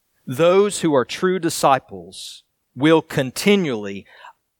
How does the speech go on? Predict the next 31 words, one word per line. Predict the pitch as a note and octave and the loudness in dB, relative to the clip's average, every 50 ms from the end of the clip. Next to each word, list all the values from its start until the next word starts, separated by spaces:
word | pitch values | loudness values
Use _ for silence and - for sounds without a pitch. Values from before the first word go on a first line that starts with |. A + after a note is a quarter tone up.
| _ _ _ _ - | _ _ _ _ 0
I'm | C#3 D#3+ E3+ | 2 2 2
gonna | E3 D#3 D3 C#3 | 2 0 0 2
let | C3+ C#3+ C#3+ C#3 | 2 2 0 0
you | C#3 D3+ D#3 | -2 -8 -10
pick | - - F3+ D#3 - - E3 | -6 -4 -4 -4 -2 -2 -4
what | D#3 D3 | -4 -4
you | C#3+ C#3+ | -4 -12
put | C#3 - - D#3 C#3 - | -10 -4 0 0 0 0
here. | - G#2 F#2 D#2+ - - _ _ _ _ _ _ _ _ _ _ _ _ _ _ _ _ _ _ - | -2 -14 -12 -12 -14 -16 _ _ _ _ _ _ _ _ _ _ _ _ _ _ _ _ _ _ -6
You | B2+ E3 F3 | -2 -2 0
can | - - D#3 B2+ | 2 2 0 0
put | - - D3+ C3+ B2+ _ _ _ _ _ _ - | 0 0 0 0 0 _ _ _ _ _ _ -8
cling | - - D#3+ E3+ F3+ G3 A3 A#3 A#3 A#3+ B3 A#3 - _ _ _ - | -4 0 2 2 4 4 4 4 2 2 0 -2 -2 _ _ _ -6
to | - F3+ | -6 -4
Jesus. | D#3+ F3 A3+ A#3+ A#3+ - - B3 A#3 - - - _ _ _ | -2 -2 -2 -2 -2 -4 -4 -6 -6 -6 -8 -12 _ _ _
You | - C#3+ E3+ E3 | -8 -6 -4 -2
can | - E3 C#3 | -2 -2 -2
put | - D3+ D3+ C3+ - | 0 0 0 0 0
hold | - - - - - F3 F3+ F3+ E3 E3 | -4 -10 -6 0 2 2 4 4 4 4
on | F3 G#3+ A#3 A#3 A#3+ A3 | 4 4 4 2 2 -2
to | - - A3+ | -4 -6 -6
Jesus. | F3+ D#3+ G3+ A#3 A#3+ A#3+ - B3 A#3+ A3+ - - - - - - | -6 -4 -4 -4 -4 -4 -4 -2 -4 -4 -4 -6 -14 -16 -14 -8
You | - E3 E3 | -4 -2 0
can | - D3+ B2 | 0 0 2
put | - D3 D3 - - | 4 4 4 4 2
look | A#2+ A#2+ C#3 E3 G#3+ G#3 - _ - | -8 -4 2 4 4 4 2 _ -4
to | - A#3 | -2 -2
Jesus. | F#3+ D#3 G3 A#3+ B3 B3 - - A#3+ A#3+ - - - - - - - | -2 0 0 2 2 2 2 2 2 2 0 -2 -8 -10 -12 -12 -6
You | D#3+ E3+ E3 | -4 -2 0
can | - C#3+ A#2+ | 0 -2 0
put | - E3 E3 E3 | 2 2 2 2